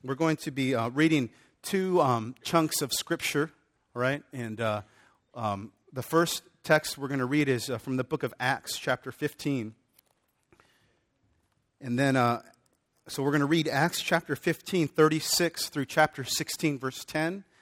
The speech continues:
And then we're gonna rewind. We're gonna go to the book of Ecclesiastes, and we're gonna, uh, read there chapter four, verse seven through sixteen. I'm just gonna, I'm just gonna read it to you all right now, okay?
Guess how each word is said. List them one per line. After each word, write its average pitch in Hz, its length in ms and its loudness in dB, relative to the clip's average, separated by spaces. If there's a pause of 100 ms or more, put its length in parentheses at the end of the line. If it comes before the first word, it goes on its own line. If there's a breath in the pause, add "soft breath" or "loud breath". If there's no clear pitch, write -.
(420 soft breath)
And 131 180 0
then 143 160 6
we're 156 100 8
gonna 147 200 6
rewind. 151 520 6
We're 147 80 2
gonna 156 140 2
go 156 220 4
to 170 120 -4
the 139 120 0
book 156 240 0
of 139 100 -4
Ecclesiastes, 139 1000 2
and 127 140 -6
we're 131 100 0
gonna, 131 240 2 (300 loud breath)
uh, 123 220 4
read 147 240 4
there 131 160 6
chapter 143 420 -4
four, 147 540 2 (400)
verse 143 240 4
seven 147 260 4
through 131 160 -4
sixteen. - 480 0
I'm 139 100 4
just 160 140 -2
gonna, 151 180 4
I'm 147 140 -2
just 156 140 -4
gonna 139 160 4
read 139 140 2
it 135 100 -4
to - 80 -4
you 131 100 2
all 123 140 6
right 117 140 -2
now, 107 200 -2
okay? 147 240 -4